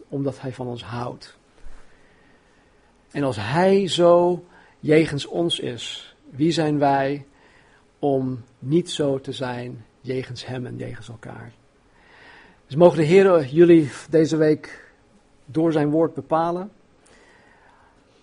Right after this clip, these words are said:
Als je de Bijbel leest, lees vooral Mattheüs hoofdstuk vijf tot en met zeven. Maak het je eigen. We zullen de komende weken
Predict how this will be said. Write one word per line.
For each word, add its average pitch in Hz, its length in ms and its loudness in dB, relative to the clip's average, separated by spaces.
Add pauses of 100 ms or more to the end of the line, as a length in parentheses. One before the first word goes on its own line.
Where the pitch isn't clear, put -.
(340)
Als - 80 -20
je 143 60 -10
de 131 60 -8
Bijbel 170 300 6
leest, 160 320 4
lees 160 420 2
vooral 151 640 0
Mattheüs 147 400 0
hoofdstuk - 280 -10
vijf 143 260 -2
tot - 160 -12
en 123 60 -16
met 123 120 -10
zeven. 147 520 -4 (1120)
Maak 156 300 2
het 165 120 -8
je 151 100 -4
eigen. 147 500 -4 (1040)
We - 80 -10
zullen 147 220 0
de 139 80 -2
komende 170 320 4
weken 151 540 2